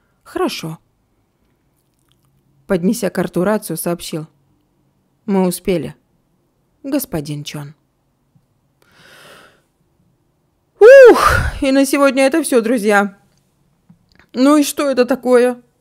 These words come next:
Я уже думала, что все, щас там быстренько отец Чонгука разберется, и ему уже ничего не грозит, а тут здрасте, блин, приехали. Опять наши бедные пацаны все покалеченные. Ух.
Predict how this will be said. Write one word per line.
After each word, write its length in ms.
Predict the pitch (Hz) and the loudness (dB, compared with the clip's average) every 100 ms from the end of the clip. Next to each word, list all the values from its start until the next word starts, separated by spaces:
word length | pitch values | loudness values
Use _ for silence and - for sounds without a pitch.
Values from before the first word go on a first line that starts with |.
| _ _ _ _ _ _ _ _ _ - | _ _ _ _ _ _ _ _ _ -4
Я 220 | 302 370 | 0 2
уже 220 | 320 285 | 2 0
думала, 440 | 285 370 330 320 294 | 2 4 4 0 -2
что 280 | - 311 240 | -4 -6 -6
все, 560 | - 311 311 320 311 - - - - | -6 -2 0 2 0 -4 -20 -20 -10
щас 280 | - 330 | -4 -2
там 260 | 330 285 262 | -2 -2 2
быстренько 720 | 349 349 320 285 254 226 208 - _ | 4 4 0 -4 -2 -2 -2 -8 _
отец 440 | 240 269 294 285 - | -4 -2 -2 -4 -4
Чонгука 480 | 254 269 285 240 | -4 0 0 0
разберется, 760 | 226 226 214 254 285 294 262 247 | -2 -2 -4 -2 0 -2 -2 -4
и 100 | 233 | -2
ему 180 | 254 247 | -2 -2
уже 140 | 233 | -2
ничего 300 | 247 247 277 | -2 -2 -2
не 140 | 262 240 | -2 -2
грозит, 480 | 247 247 233 277 | 0 -2 -2 -6
а 80 | 233 | -6
тут 160 | 240 226 | -6 -8
здрасте, 680 | 208 262 320 285 - - - | -2 0 2 0 -4 -12 -10
блин, 280 | - 170 170 | -6 -6 -6
приехали. 720 | 214 202 180 175 - 180 180 _ _ _ _ _ _ _ - | -6 -4 -6 -8 -8 -10 -10 _ _ _ _ _ _ _ -8
Опять 340 | 202 196 233 226 | -6 -2 -4 -2
наши 280 | 202 196 | -4 -4
бедные 360 | 190 208 202 196 | -6 -4 -4 -4
пацаны 500 | 190 - 214 220 220 | -6 -8 -4 -4 -4
все 200 | 190 196 | -4 -8
покалеченные. 880 | 190 185 190 196 208 - 180 180 180 _ _ _ - - - - - - _ _ | -8 -6 -4 -4 -4 -6 -8 -8 -10 _ _ _ -20 -20 -20 -20 -20 -20 _ _
Ух. 120 | - | -6